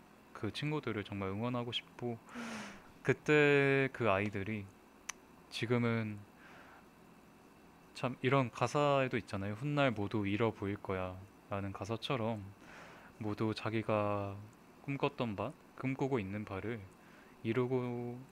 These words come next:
Speaker 1: 이루었으면 하는 바람을
Speaker 2: 음.
Speaker 1: 이야기해보고 싶었어요, 이 노래를 통해서.
Speaker 2: 음.
Speaker 1: 제가 알기로는 악동 뮤지션이 이 노래를,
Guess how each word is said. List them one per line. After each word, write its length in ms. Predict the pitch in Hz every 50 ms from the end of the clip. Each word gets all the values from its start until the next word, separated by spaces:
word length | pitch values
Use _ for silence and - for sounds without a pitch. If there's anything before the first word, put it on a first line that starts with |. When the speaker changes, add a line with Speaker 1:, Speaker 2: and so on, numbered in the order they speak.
| - - - -
Speaker 1:
이루었으면 640 | 113 113 120 127 127 - - - 127 113 107 104 113
하는 280 | 131 127 123 117 135 - - - - - - - - - - - - - - - - - -
바람을 800 | - - - 104 107 107 107 107 107 104 104 104 104 101 107 113
Speaker 2:
음. 160 | 107 101 101 104 107
Speaker 1:
이야기해보고 920 | 110 110 110 110 104 107 107 104 104 104 104 110 123 123 - - 95 95 98
싶었어요, 600 | 95 - - 135 - - - 101 92 98 104 104 95 -
이 80 | 107 98
노래를 340 | 95 101 95 98 98 95 92
통해서. 340 | - - 123 113 104 - - - - - - - -
Speaker 2:
음. 440 | 226 214 214 214 220 214 214 214 208 202 190 190 190 - - - - - - - - - - - - - - - - - - - - - -
Speaker 1:
제가 460 | - - 120 113 135 135 135 131 117
알기로는 540 | 107 110 120 143 147 156 147 147 143 139 127
악동 340 | 101 - - - 165 165 165
뮤지션이 760 | 160 151 151 143 - - 135 131 131 131 131 135 127 113 104
이 60 | 101 -
노래를, 640 | 104 107 110 123 120 117 110 120 127 110 95 92